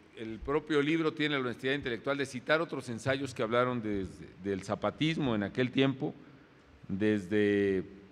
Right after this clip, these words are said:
pues, muchos que escribieron, el propio Martínez Veloz, Lagrange, con aquel de la genial impostura, muchos ensayos, por cierto, los aquí presentes que describieron el momento.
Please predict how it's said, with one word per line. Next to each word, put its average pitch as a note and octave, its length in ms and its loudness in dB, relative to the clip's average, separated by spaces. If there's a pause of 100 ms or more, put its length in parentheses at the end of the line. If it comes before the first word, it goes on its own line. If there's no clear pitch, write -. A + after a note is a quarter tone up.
(1040)
pues, G#2+ 160 0
muchos D3+ 580 2
que A#2+ 80 -2
escribieron, A#2+ 560 4
el G#2+ 80 0
propio A#2+ 240 -2
Martínez A2 480 -2
Veloz, B2 680 4
Lagrange, A#2 760 2 (100)
con G#2 120 -8
aquel G#2+ 240 -6
de A2 80 -6
la G2+ 100 -6
genial A2 420 -8 (560)
impostura, A#2 520 2
muchos C3+ 320 2
ensayos, C#3 420 4
por A2+ 160 -2
cierto, C3 340 0
los G#2+ 140 -6
aquí A#2+ 220 -8
presentes B2+ 680 -4
que A2+ 120 -6
describieron G#2 600 -2 (600)
el F#2+ 160 -4
momento. A#2+ 520 2